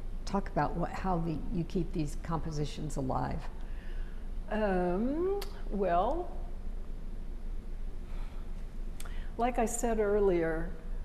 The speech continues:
Speaker 2: because I'm racing the sun, um, I have to move very quickly. And, um, in the background of having to move very quickly is the, the knowledge that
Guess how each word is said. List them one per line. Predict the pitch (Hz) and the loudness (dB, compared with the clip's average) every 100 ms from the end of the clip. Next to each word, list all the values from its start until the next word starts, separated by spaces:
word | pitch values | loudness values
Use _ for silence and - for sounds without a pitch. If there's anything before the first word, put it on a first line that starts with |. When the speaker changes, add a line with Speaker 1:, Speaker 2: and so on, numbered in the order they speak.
| - - - - - - - 185 | -4 -4 -4 -4 -2 -2 0 0
Speaker 2:
because | 208 226 233 | 2 2 4
I'm | 233 220 | 4 4
racing | 214 208 - 214 | 4 2 0 0
the | 190 | 0
sun, | - 202 170 156 175 190 - - - - - - - - 185 | 0 0 0 0 -2 -2 -4 -4 -4 -4 -4 -4 -4 -2 2
um, | 180 175 170 165 156 160 - - - 185 | 4 4 2 2 0 -2 -4 -4 0 2
I | |
have | 190 202 - | 4 2 2
to | 185 | 4
move | 180 170 | 4 4
very | 170 170 | 4 4
quickly. | 170 190 180 151 - - - - - - - - - - - | 4 0 0 0 -2 -2 -4 -4 -4 -4 -2 -2 -2 -2 0
And, | 190 185 185 185 180 - - | 4 4 4 4 2 2 2
um, | 185 175 165 160 - - | 2 2 0 -2 -2 2
in | 196 | 4
the | 180 | 2
background | - - 196 190 180 214 180 175 160 175 | 0 0 0 0 0 2 2 2 2 4
of | - 175 170 160 | 4 4 2 0
having | - 190 180 175 | 2 2 2 2
to | 160 | 2
move | 165 160 | 2 2
very | 165 160 | 2 0
quickly | 156 185 170 165 160 | 0 0 2 0 0
is | 156 - | -2 -2
the, | - 156 - - | -2 -2 -2 -2
the | 151 143 110 - - - - - | 0 0 0 -2 -4 -4 -4 0
knowledge | 175 175 180 180 170 - | 0 4 4 4 4 0
that | - 170 | 0 2